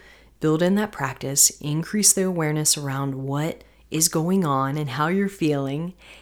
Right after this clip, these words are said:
and then you can kind of shift and, and decide how you wanna respond.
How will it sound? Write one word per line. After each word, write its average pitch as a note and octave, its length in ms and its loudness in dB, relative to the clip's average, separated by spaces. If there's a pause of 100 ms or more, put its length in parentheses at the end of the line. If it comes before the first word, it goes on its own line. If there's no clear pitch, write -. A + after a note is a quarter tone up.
(160)
and F#3 220 -2
then A3+ 240 2
you A#3+ 140 6
can G#3 260 -2
kind F#3+ 240 -2
of F3 100 -2
shift - 520 -2 (480)
and, D#3+ 460 -2 (100)
and F3+ 120 0
decide G3+ 420 2
how D#3 180 -4
you D3 120 -2
wanna C3 220 -4
respond. - 460 -8